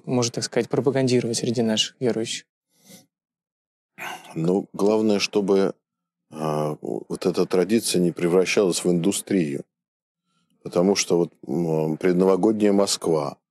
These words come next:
Speaker 2: а, огромное количество пробок, потому что люди выезжают за подарками.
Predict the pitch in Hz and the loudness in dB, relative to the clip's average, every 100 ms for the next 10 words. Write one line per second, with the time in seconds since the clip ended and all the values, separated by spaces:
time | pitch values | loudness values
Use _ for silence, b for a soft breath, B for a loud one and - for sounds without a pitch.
0 | _ _ _ _ _ _ - 78 80 80 | _ _ _ _ _ _ -8 -4 -2 2
1 | 98 113 107 101 - 92 95 - - - | 4 4 4 2 2 0 2 0 -4 -4
2 | - 123 139 104 - - 87 85 - 85 | 2 4 4 2 0 -4 -4 -2 -4 0
3 | 117 131 147 _ _ _ _ _ _ _ | 0 2 -2 _ _ _ _ _ _ _
4 | _ _ 85 87 82 78 90 104 107 95 | _ _ 0 2 2 2 4 4 4 0
5 | 95 - 104 92 85 80 - 78 76 | -4 -2 0 2 0 -2 -8 -6 -6